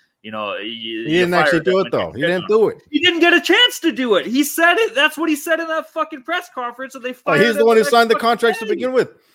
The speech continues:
Speaker 1: Oh my God, you're fucked in the head.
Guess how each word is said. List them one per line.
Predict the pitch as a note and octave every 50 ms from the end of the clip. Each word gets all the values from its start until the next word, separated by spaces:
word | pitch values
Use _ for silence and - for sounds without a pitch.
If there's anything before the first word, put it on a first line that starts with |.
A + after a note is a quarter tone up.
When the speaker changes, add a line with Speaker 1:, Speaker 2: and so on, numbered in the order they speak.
| _ _ _ _ _ _
Speaker 1:
Oh | G3 A3+ A#3 A3+ A3+ A3 G3+
my | F3 D#3+ D3 B2+ A2+
God, | A2+ A2 _ C3 A#2+ A#2+ B2 C#3+ E3+
you're | A#3 A#3+ A#3+
fucked | _ - F3+ D#3 - -
in | C3+ A2
the | G#2 G2 F#2+
head. | G2 G#2 G2+ G2 G2 F#2+